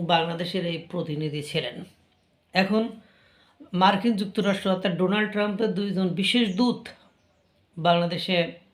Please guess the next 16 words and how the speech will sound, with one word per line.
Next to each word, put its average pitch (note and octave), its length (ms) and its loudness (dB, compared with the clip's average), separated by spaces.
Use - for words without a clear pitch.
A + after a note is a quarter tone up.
আসার E3+ 360 -4
কথা G3 200 0
দশ E3+ 240 2
তারিখে, F3+ 320 -2
কিন্তু F3+ 280 -4
আজকে E3 440 0
বারো F3 280 6
তারিখে F#3 360 0
এসেও F#3+ 240 0
পৌঁছায়নি। F3 580 0
তারা E3+ 220 -4
বাংলাদেশে D#3+ 640 0
ঢোকার E3 380 4
পরিবর্তে, D#3+ 500 -4
আহ, E3 440 2
আপনার E3 460 -2